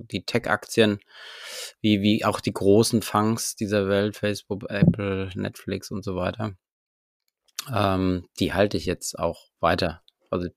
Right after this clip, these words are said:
wie gesagt, da so viel mitgemacht, äh, in den letzten, ja, schon einige Crashs, drei Crashs jetzt mittlerweile.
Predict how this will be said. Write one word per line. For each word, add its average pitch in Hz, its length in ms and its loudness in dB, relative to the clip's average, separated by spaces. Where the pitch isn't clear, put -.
wie 101 100 -4
gesagt, 92 280 -2
da 95 80 2
so 98 100 -4
viel 101 440 2
mitgemacht, 101 640 2
äh, 98 380 2
in 98 100 2
den 95 160 6
letzten, 95 600 2
ja, 98 160 -4
schon 92 320 -6
einige 98 340 2
Crashs, - 580 0
drei 95 240 0
Crashs - 400 2
jetzt - 200 0
mittlerweile. 95 560 2